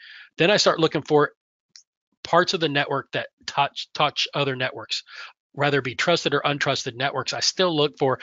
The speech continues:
anything that transacts across m-, my production network to the next. Then have I got segregation in place? You know, you know, start segregating your network. Look for ways of doing this. You know, we, we're a big fan of overlay networking here,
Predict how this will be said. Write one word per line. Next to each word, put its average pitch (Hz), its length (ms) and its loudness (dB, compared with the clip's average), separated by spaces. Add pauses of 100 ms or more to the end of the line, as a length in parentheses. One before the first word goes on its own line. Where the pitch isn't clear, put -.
(220)
anything 165 300 4
that 131 120 -4
transacts 135 560 0
across - 560 2
m-, 139 80 -14 (380)
my 120 120 2
production 131 420 2
network 123 260 -6
to 123 80 -6
the 110 100 -10
next. - 420 -10 (1200)
Then 190 140 4
have 185 120 4
I 175 120 4
got 165 180 0
segregation 147 640 2
in 123 80 -6
place? - 440 -12
You 127 100 -14
know, - 100 -14 (260)
you 131 60 -14
know, - 80 -14 (100)
start - 380 -2
segregating 165 480 0
your 143 80 -4
network. 135 300 -6
Look 156 180 -4
for 165 120 0
ways 143 280 -2
of 117 140 -4
doing 123 240 -6
this. 104 240 -8 (340)
You 127 80 -4
know, 113 40 -4
we, 147 280 0
we're 156 220 6
a 147 40 4
big 151 220 2
fan 151 220 2
of 131 100 0
overlay 139 440 4
networking 143 460 -2
here, 156 240 0